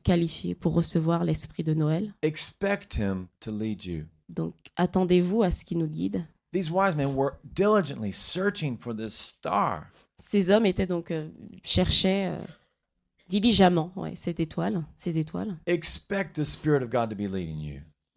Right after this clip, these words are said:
Speaker 1: Donc attendez-vous à ce que l'Esprit de Dieu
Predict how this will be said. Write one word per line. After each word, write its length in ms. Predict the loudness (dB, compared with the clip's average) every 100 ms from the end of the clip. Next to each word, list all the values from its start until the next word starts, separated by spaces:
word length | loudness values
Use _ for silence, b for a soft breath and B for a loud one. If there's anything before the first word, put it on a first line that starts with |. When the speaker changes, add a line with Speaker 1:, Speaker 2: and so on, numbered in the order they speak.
| _ -12
Speaker 1:
Donc 380 | 0 0 0 -4 -4
attendez-vous 500 | -2 0 -2 -2 -2
à 60 |
ce 100 | -2
que 80 | -2
l'Esprit 340 | -2 -2 -6 -2
de 120 | -2
Dieu 340 | 0 0 0